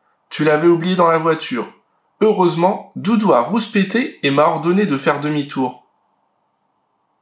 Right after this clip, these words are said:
Adélis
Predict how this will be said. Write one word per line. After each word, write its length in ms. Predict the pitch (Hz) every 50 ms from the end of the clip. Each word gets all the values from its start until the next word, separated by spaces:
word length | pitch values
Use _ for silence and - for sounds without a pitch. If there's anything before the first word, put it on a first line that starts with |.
| _ _ _ _ _ _ _ _ _ _ _ - - - - - - - - - - - - _ _ _ _ _ _ _ _ _ _ _ _ _ _ _ _ _ _ _ _ _ _ _ _ _ _ _ -
Adélis 800 | - - 185 175 165 170 165 151 165 196 202 - - - - -